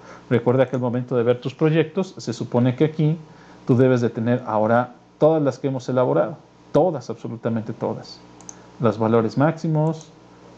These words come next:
los valores por teclado, que estuvimos realizando también juntos esa ocasión,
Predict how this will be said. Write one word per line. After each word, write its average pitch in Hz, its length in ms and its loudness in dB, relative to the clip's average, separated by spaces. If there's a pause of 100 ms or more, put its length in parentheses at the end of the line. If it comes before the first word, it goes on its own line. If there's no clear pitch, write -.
los 110 120 0
valores 113 500 2 (200)
por 110 180 0
teclado, 139 480 2
que - 100 -10
estuvimos 113 380 -8
realizando 110 420 0
también 110 260 -2
juntos 127 360 -2
esa - 160 -6
ocasión, 180 500 2